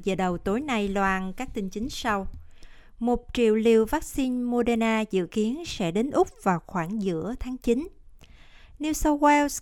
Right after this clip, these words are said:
có hai trăm sáu mươi hai ca nhiễm mới và một người tử vong vì covid mười chín.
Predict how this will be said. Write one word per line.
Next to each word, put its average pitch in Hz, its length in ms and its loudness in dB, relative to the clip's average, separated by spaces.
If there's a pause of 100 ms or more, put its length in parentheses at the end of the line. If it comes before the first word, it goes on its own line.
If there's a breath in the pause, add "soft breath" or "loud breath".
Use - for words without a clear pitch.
có 233 200 2
hai 277 280 -6
trăm 220 240 -4
sáu 208 240 -4
mươi 294 180 -6
hai 214 300 -4
ca 202 140 -6
nhiễm 175 300 -4
mới 226 340 2 (140)
và 196 360 0
một 185 240 -4
người 190 180 -2
tử 190 200 -6
vong 262 280 0 (180)
vì 196 140 0
covid 202 540 -4
mười 180 220 0
chín. 208 380 0